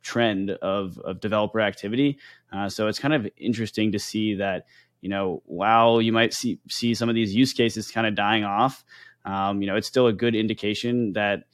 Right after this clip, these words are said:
we, Solana has a strong health and a strong ecosystem around it. And, you know, ultimately developers are what pull in users to a blockchain 'cause there needs to be u-, uses for, uh,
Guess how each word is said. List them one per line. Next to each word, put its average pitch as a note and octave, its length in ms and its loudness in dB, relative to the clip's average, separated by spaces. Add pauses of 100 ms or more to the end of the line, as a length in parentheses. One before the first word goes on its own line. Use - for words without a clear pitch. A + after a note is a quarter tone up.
(300)
we, G#2 220 0
Solana A#2 340 2
has A#2+ 140 4
a A2 40 -4
strong A2+ 300 2
health G#2 340 -2
and F2 140 -8
a F2 40 -12
strong A2+ 280 -2
ecosystem G2+ 520 -4
around G2 300 -2
it. F2 140 2
And, F#2 300 -6
you F2+ 120 -12
know, F2+ 140 -12
ultimately G#2+ 340 -2
developers G2+ 560 -2
are G#2 60 -2
what G#2 180 -2
pull G#2+ 220 -2
in G2+ 140 -2
users G2 300 -4
to G#2 120 -8
a F#2+ 60 -8
blockchain G2+ 500 -2
'cause G#2 140 -4
there F#2+ 80 -10
needs G#2 160 -4
to - 80 -18
be G#2 80 -4
u-, A2 280 2
uses G#2 480 -2
for, G2+ 400 -6 (360)
uh, F#2+ 160 -6